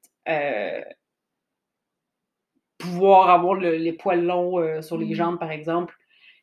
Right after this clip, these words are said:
Speaker 1: ce qui, euh, je pense, que vient ajouter un peu, euh, vient, euh,
Speaker 2: Brouiller ?
Speaker 1: brouiller, c'est ça, exactement. C'est très, c'est ça le mot que je cherchais, brouiller un peu, euh, à ce niveau-là. Puis pour l'événement Mes poils, mais moi, je trouve ça intéressant, justement, d'engager un dialogue, euh,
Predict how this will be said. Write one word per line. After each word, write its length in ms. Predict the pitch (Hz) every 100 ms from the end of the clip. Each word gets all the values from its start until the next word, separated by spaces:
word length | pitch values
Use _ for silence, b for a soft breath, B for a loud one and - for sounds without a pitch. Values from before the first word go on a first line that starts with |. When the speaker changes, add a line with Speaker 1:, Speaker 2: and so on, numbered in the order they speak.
| _
Speaker 1:
ce 220 | - -
qui, 440 | - 185 175 175
euh, 360 | 156 151 143 160
je 80 | 165
pense, 180 | 170 170
que 100 | 175
vient 260 | 160 175 170
ajouter 540 | 170 170 160 156 190
un 160 | 175 160 160
peu, 80 |
euh, 540 | 170 170 170 170 170 175 _ _ _ _ _ _ _ -
vient, 580 | 180 196 185 165 160 160
euh, 240 | 151 139 - 160 - - _ _ _ -
Speaker 2:
Brouiller ? 440 | 202 208 214 294 440 427
Speaker 1:
brouiller, 560 | 180 277 262 269 196 -
c'est 120 | 196
ça, 200 | - -
exactement. 480 | 160 160 - 147 139 -
C'est 180 | -
très, 200 | 160 170
c'est 160 | 165 160
ça 120 | 165
le 60 | 170
mot 140 | 170
que 60 | 170
je 20 |
cherchais, 320 | 170 165 175
brouiller 460 | 170 160 180 175 160
un 120 | 165
peu, 200 | - 165 - _ _
euh, 300 | - 165 170 170
à 60 |
ce 100 | 165
niveau-là. 400 | 170 165 160 156 - - _ _ B B B
Puis 120 | 196
pour 120 | 180
l'événement 380 | 214 208 208 226
Mes 120 | 226
poils, 180 | 202 240
mais 60 | 214
moi, 100 | 185
je 60 | 180
trouve 160 | 180
ça 100 | 175
intéressant, 400 | 180 170 156 160
justement, 280 | 175 170 175
d'engager 340 | 165 160 165 175
un 80 |
dialogue, 480 | 156 165 151 160 175
euh, 220 | 170 170